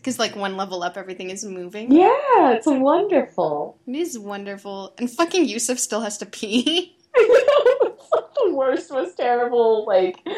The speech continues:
Speaker 2: oh, this is the worst job for him.
Speaker 1: I'm really glad that, like, the movie did not make a reference about him wetting himself and, like, waking up with wet pants.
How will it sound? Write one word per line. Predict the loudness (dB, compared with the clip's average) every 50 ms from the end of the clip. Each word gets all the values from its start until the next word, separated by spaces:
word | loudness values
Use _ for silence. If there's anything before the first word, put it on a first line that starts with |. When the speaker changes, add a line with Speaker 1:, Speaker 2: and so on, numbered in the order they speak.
| -6 -6 -6 -4 -2 -2 2 4
Speaker 2:
oh, | 4 4 4
this | 4 0 -2 -2
is | 0 2
the | 2 2
worst | 2 2 0 2 2 0 -2 -6 -2
job | 2 4 4 6 4 2 2
for | 2 2 2
him. | 2 2 0 2 2 0 -2 -4 -10 -12 -14 _ _ -6
Speaker 1:
I'm | -4 -4 -2
really | -2 -4 -4 -6
glad | -6 -6 -6 -4 -4 -4 -6 -8 -8 -10
that, | -10 -8
like, | -8 -10 -10 -10 -12 -18 _ _ _ -10
the | -8 -8
movie | -6 -8 -8 -8 -8
did | -8 -8 -8
not | -8 -8 -8 -8
make | -12 -12 -12 -12
a | -8
reference | -8 -8 -8 -8 -12 -12 -12 -10
about | -10 -10 -12 -10
him | -10 -12 -12 -12 -10 -8
wetting | -8 -8 -8 -8 -12 -10 -12
himself | -12 -10 -10 -8 -6 -6 -6 -8 -8 -10 -12
and, | -12 -10
like, | -10 -12 -10 -10
waking | -10 -10 -10 -10 -10 -10
up | -10 -10 -10
with | -12 -12
wet | -8 -8 -8 -8 -8 -12
pants. | -14 -14 -12 -12 -16 -16 -16 -16 -16 -16 -16